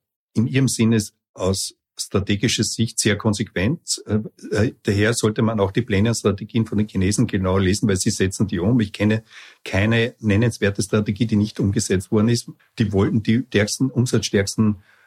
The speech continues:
äh, Unternehmen der Welt haben. Das haben sie innerhalb von fünf Jahren geschafft, dass sie die U S A überholt haben. In den zehn Sektoren, die,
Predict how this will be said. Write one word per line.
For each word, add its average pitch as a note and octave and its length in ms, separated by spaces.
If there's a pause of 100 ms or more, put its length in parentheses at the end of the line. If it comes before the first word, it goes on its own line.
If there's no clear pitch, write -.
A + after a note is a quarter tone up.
(120)
äh, G3+ 120
Unternehmen G#2+ 560
der G#2 160
Welt G2 320
haben. G#2+ 220
Das G#2+ 160
haben G#2 100
sie A2 140
innerhalb A2 180
von G#2 140
fünf A#2 320
Jahren G2 180
geschafft, G2 340
dass A2+ 100
sie A2 100
die A2+ 140
U G#2 120
S A2 160
A F2 140
überholt A2 460
haben. A2+ 280 (320)
In G#2+ 140
den G#2+ 160
zehn G#2+ 240
Sektoren, G#2+ 560
die, A2 160